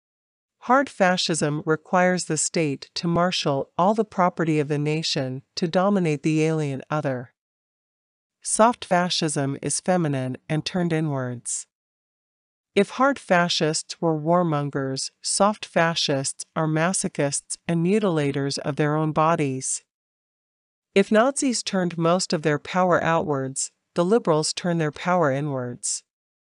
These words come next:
If hard fascists expand their borders, soft fascists create an idolatry of the leader and the party.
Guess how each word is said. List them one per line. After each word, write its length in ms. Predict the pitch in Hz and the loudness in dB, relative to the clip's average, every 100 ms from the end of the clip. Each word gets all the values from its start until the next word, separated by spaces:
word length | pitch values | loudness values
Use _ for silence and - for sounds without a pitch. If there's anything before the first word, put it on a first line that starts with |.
| _ _ _ _ _ _ | _ _ _ _ _ _
If 180 | 202 - | 0 0
hard 340 | - 254 269 | 0 0 0
fascists 840 | - 185 175 165 160 139 - - - | 0 2 2 2 0 -2 -4 -8 -8
expand 520 | 180 - - 214 220 185 | -6 -4 -2 0 2 2
their 120 | 160 | 2
borders, 600 | 147 175 170 151 156 - | 2 2 2 0 -2 -6
soft 460 | - - 170 170 - | -4 0 0 -2 -8
fascists 920 | - 170 175 - 139 131 - - - _ | -2 0 0 0 -2 -2 -6 -10 -16 _
create 320 | - 226 254 | 0 2 2
an 160 | 233 202 180 | 0 0 -2
idolatry 760 | 165 175 196 196 165 165 147 | 0 2 2 2 0 0 0
of 80 | 143 | 0
the 140 | 147 | -2
leader 540 | 151 175 175 143 139 - | 0 0 0 -2 -6 -6
and 160 | 156 151 | -4 -2
the 60 | |
party. 560 | 151 - 185 156 131 | -4 0 0 0 -4